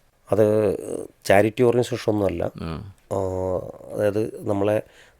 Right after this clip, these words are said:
Speaker 1: തികച്ചും പാവപ്പെട്ട ചില കുഞ്ഞുങ്ങളെ, മാതാപിതാക്കൾക്ക്, ആ, തിരുനിർവാഹത്തിലെ ചില കുഞ്ഞുങ്ങളൊക്കെ ഉണ്ട്. അതിന് പ്രത്യേക പരിഗണനകളോ അപേക്ഷകളോ ഒന്നുമില്ല.
Speaker 2: ആ.
Speaker 1: ഞങ്ങളെ യാത്രയിൽ ആരെങ്കിലുമൊക്കെ പറയും, "ഇങ്ങനെ ഒരു കുഞ്ഞ് നല്ലോണം പഠിക്കുന്നുണ്ട്" അറിയുമ്പോൾ വെറുതെ ഞങ്ങൾ പോവും.
Speaker 2: ആ.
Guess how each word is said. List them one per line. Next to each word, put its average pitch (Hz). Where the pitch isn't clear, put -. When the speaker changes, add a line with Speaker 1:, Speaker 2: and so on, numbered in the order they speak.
Speaker 1:
തികച്ചും 110
പാവപ്പെട്ട 104
ചില 101
കുഞ്ഞുങ്ങളെ, 90
മാതാപിതാക്കൾക്ക്, 92
ആ, 98
തിരുനിർവാഹത്തിലെ 95
ചില 90
കുഞ്ഞുങ്ങളൊക്കെ 87
ഉണ്ട്. 78
അതിന് 92
പ്രത്യേക 113
പരിഗണനകളോ 110
അപേക്ഷകളോ 98
ഒന്നുമില്ല. 90
Speaker 2:
ആ. 95
Speaker 1:
ഞങ്ങളെ 87
യാത്രയിൽ 117
ആരെങ്കിലുമൊക്കെ 104
പറയും, 95
"ഇങ്ങനെ 98
ഒരു 95
കുഞ്ഞ് 95
നല്ലോണം 95
പഠിക്കുന്നുണ്ട്" 95
അറിയുമ്പോൾ 90
വെറുതെ 87
ഞങ്ങൾ 92
പോവും. 87
Speaker 2:
ആ. 90